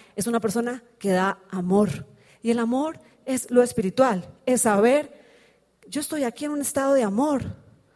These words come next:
En serio, me los tengo aquí en mi corazón, los veo. Y ustedes soy yo, pero yo también soy ustedes.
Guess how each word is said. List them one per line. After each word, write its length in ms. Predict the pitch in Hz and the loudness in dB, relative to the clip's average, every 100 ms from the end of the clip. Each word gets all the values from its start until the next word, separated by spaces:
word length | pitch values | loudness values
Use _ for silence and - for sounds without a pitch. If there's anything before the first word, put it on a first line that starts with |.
| _ _ _ _ _ _ - | _ _ _ _ _ _ -6
En 140 | 220 | -2
serio, 440 | 175 254 220 196 208 | -2 -2 -2 0 0
me 60 | |
los 160 | 208 190 | 0 0
tengo 200 | 247 254 | 0 0
aquí 280 | 247 - 294 | -2 -4 -4
en 100 | 294 | -2
mi 80 | 226 | 0
corazón, 460 | 196 180 202 202 | -2 -2 -2 -2
los 200 | 196 170 | -2 0
veo. 360 | 214 226 180 160 - - _ | 2 2 0 -6 -16 -20 _
Y 120 | - | -2
ustedes 680 | 214 - 262 262 262 - - _ _ _ | -2 0 0 0 -2 -6 -16 _ _ _
soy 280 | - 240 202 | 0 2 6
yo, 600 | 277 214 180 - - _ | 6 4 0 -14 -20 _
pero 160 | 214 196 | -2 2
yo 240 | 247 294 | 4 2
también 260 | 254 240 240 | 0 -4 -4
soy 180 | 247 | -4
ustedes. 600 | 226 - 269 262 185 - | -4 -4 -4 -4 -8 -12